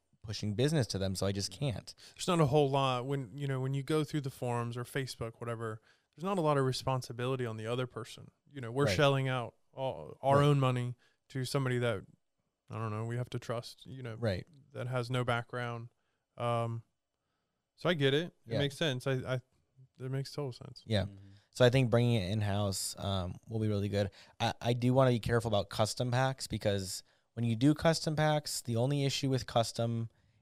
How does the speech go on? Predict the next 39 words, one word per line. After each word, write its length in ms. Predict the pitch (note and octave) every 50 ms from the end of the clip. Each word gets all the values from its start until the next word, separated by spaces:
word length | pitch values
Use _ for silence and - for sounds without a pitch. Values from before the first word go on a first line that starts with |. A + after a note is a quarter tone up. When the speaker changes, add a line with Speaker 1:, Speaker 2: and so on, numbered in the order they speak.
| _ _ -
Speaker 1:
is 180 | G#2+ G#2 G2
that 280 | G2 G#2 G2 F#2 - - _ -
they're 120 | G#2+ G#2+
all 140 | G2+ A2 A2+
different. 500 | A2 G#2 A#2 A2+ G2+ - - F#2 - - _ _ A#2+
Speaker 2:
Yeah. 120 | A#2 A2
Speaker 1:
And 140 | G#2+ A2 A#2
you 80 | A#2 A2
have 220 | A#2 B2+ B2+ B2 E3+
to 80 | D3 C3+
Speaker 3:
Yeah. 80 | B2 B2+
Speaker 1:
really, 480 | C3 C3+ C3+ C#3 C#3 C#3+ C#3 C3+ C3+ A2+
with 260 | D#2 A2 A2+ - - -
batteries, 420 | G2+ A2 A#2+ B2 B2+ B2+ A#2 A2
you 60 | G#2+
have 200 | G#2+ A#2 A#2+ - -
to 60 | A2+
be, 60 | A2+ A2
you 100 | G2+ - _ _ _ A2
have 100 | A2+ -
to, 80 | - - - _ _ _ -
like, 320 | A2 G#2+ G2 - - - _ _ _ _ _ _ _ _ _ -
be 140 | G#2+ A2 A2
very 340 | G2+ G#2 B2 C3 C#3+ D3 C3+
specific 640 | - - C3 A#2 - - B2 A2 - A2+ G#2+ -
about 380 | G2+ F#2 F#2+ F#2+ F#2 F#2+ - - _ _ _ _ _ _ _ _
the 100 | - G#2
way 640 | G#2 G2 G2 A2 A2 A#2 A#2 A#2+ A#2+ A#2+ B2 A#2+ A2+ - _ _ _ _
all 140 | - A2 G#2+
the 120 | G#2+ A2+ G#2
steps 400 | - - - G#2+ - - - A2+
are 80 | A2
done, 480 | G2 G#2 G2 F#2+ G2 G2 G2 F#2+ F#2+ - _ -
make 160 | G#2 G#2 -
sure 120 | - G#2
that 60 | G2+ G2
they're 120 | G2+ -
all 220 | - G#2 A2 A2+ A2
consistently 920 | - A#2+ A2 - - - A2 - - B2 A2 - G#2+ G#2 G2+ G2+ G2 G2+